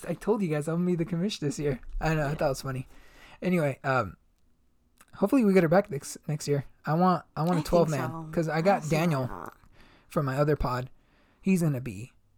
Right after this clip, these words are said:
Speaker 1: uh, in the league next year.
Speaker 2: Okay, cool,
Speaker 1: Um,
Speaker 2: cool.
Speaker 1: and then we need the twelfth man, so it's probably gonna be D if she wants to come back. No,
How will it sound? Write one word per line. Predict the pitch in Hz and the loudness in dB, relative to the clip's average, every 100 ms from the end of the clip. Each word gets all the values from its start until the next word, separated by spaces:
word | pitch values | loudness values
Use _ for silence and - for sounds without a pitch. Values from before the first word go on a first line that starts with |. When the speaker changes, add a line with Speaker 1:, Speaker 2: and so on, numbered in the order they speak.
| _ _ _ | _ _ _
Speaker 1:
uh, | 117 - | -10 -8
in | 139 | -8
the | 117 | -6
league | 107 104 - | -10 -12 -12
next | 78 - - | -16 -16 -16
year. | 123 - _ _ _ - | -16 -18 _ _ _ -14
Speaker 2:
Okay, | 285 285 202 214 - | -14 -12 -16 -18 -10
cool, | 143 | -8
Speaker 1:
Um, | 123 117 110 | -8 -10 -10
Speaker 2:
cool. | 226 254 _ | -14 -16 _
Speaker 1:
and | 156 151 | -6 -4
then | 151 | -2
we | 147 | 0
need | 151 143 | -2 -2
the | 139 135 - | -2 -4 -2
twelfth | 156 143 | -2 -2
man, | 147 156 147 | -2 -2 -2
so | 123 | -4
it's | 120 | -6
probably | - 147 139 123 | -4 0 0 -2
gonna | 120 | -4
be | 120 113 113 104 127 | -6 -8 -8 -12 -8
D | 123 120 | -6 -6
if | 117 | -8
she | 123 | -10
wants | 117 - | -12 -14
to | |
come | - 120 | -14 -12
back. | 113 107 - - - - | -12 -14 -16 -20 -20 -12
No, | 117 101 - | -10 -8 -10